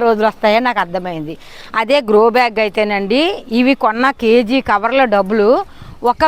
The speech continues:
బ్యాగే తీసుకుంటుంది. అలా అయితే మరి ఎన్ని బ్యాగులు కొనుక్కుంటారు చెప్పండి? గ్రో బ్యాగ్ కొనుక్కునే కంటే కుండీలు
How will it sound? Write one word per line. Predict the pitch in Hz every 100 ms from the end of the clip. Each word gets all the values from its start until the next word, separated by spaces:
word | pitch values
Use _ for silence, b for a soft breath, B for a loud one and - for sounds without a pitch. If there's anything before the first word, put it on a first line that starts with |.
| 269
బ్యాగే | 262 220 247 311
తీసుకుంటుంది. | 311 - 226 196 196 180 185 - 208
అలా | 240 302 302
అయితే | 240 302 359 b b b 214
మరి | 226 233
ఎన్ని | 220 269
బ్యాగులు | 285 285 285 269
కొనుక్కుంటారు | 262 262 262 262 240
చెప్పండి? | 240 - 240 220 220 208 185
గ్రో | 208 240
బ్యాగ్ | 277 277 277
కొనుక్కునే | 196 185 - 208 208 202
కంటే | 185 170 175 170 -
కుండీలు | 247 247 294